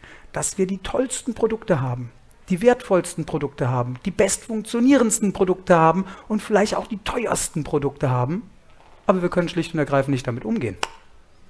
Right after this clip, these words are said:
weil wir niemanden haben, der uns erklärt, wie es geht.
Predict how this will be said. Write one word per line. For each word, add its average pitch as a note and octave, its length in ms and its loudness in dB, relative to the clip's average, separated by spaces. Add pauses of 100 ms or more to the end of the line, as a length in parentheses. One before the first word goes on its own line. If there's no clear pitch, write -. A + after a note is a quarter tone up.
(220)
weil D3 120 2
wir C#3+ 80 2
niemanden C#3 460 0
haben, C3 320 -2 (380)
der C#3 160 -2
uns C#3+ 160 -8
erklärt, C3+ 500 -2 (200)
wie C3 280 -4
es - 240 -4
geht. - 380 -10